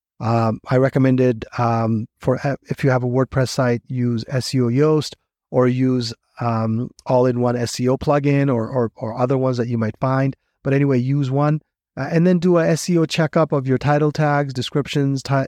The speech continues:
H one tags, and things like that using the plugin. And then the fourth thing is to do an on-site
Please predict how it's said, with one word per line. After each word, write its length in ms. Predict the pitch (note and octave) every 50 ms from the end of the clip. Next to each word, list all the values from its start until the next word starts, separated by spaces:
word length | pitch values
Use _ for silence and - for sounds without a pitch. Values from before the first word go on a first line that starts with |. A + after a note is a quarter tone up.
| -
H 180 | - D#3+ - -
one 160 | D3 C#3 C#3
tags, 360 | C3 B2+ B2+ B2+ C3 C3+ C3
and 120 | C3+ B2+ -
things 200 | C#3 C3+ B2+ -
like 140 | C#3 B2 -
that 240 | C#3+ C3+ C3+ C3 - _
using 420 | - B2+ B2 C3 C#3 C3 C#3 D3 D3
the 80 | D3
plugin. 520 | C3+ - - D3+ D3+ D3 D#3 D#3 D#3 D#3 D3+ _ _ _ _ _ _ -
And 100 | B2 B2
then 120 | B2+ B2
the 120 | A#2+ A2+ _ _ _ _
fourth 360 | - - D#3 D3+ D#3 C#3+ _
thing 280 | - - D3 D3 D3 C#3+
is 280 | C#3+ C#3+ C#3 C3+ -
to 240 | - - C3 B2+ B2
do 320 | A2+ A#2 B2 C3+ C3 B2+ A#2
an 120 | A2+ A2
on-site 500 | - C3+ B2+ C#3 C3+ - D3 C3+ C3+ -